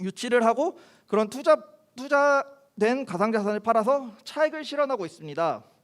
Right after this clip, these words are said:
그래서 보면 내재 가치나 비전이 전혀 없는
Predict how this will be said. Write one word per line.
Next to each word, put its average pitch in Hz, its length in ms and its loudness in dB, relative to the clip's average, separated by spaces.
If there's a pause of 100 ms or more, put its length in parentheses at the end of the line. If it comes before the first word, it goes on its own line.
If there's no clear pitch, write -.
(1000)
그래서 190 200 -8
보면 214 280 -2
내재 196 260 0
가치나 254 400 -2
비전이 233 460 -2
전혀 196 300 0
없는 196 440 0